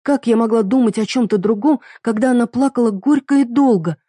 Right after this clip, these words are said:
а я держала ее маленькие ладошки, чтобы она не чесалась? От воспоминаний тех мгновений на глазах снова выступили слезы. Я не могла смотреть без слез на мою девочку.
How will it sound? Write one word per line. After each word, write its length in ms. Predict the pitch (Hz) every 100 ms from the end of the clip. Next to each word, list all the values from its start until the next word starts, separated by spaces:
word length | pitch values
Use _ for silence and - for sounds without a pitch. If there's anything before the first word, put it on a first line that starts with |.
| _
а 80 | -
я 140 | 202 190
держала 420 | 208 190 233 208
ее 160 | 196
маленькие 440 | 208 196 185 185 208
ладошки, 460 | 196 185 240 -
чтобы 280 | 170 - 196
она 140 | 190 196
не 140 | 185
чесалась? 640 | - 185 - 170 156 - _ _ _ _ _ _ -
От 160 | 170
воспоминаний 680 | 180 - 190 190 196 226 190
тех 240 | - 214
мгновений 560 | 185 143 175 180 233 220
на 120 | 180
глазах 340 | 175 185 233 -
снова 300 | 233 208 156
выступили 500 | 156 147 156 156 151
слезы. 540 | - 165 143 135 143 _ _ _ _ _ -
Я 160 | 190
не 100 | 202
могла 360 | 202 208 214 214
смотреть 440 | - 185 180 208
без 200 | 156 180
слез 340 | - 202 202 190
на 80 |
мою 180 | 185 185
девочку. 580 | 175 190 151 143 - 156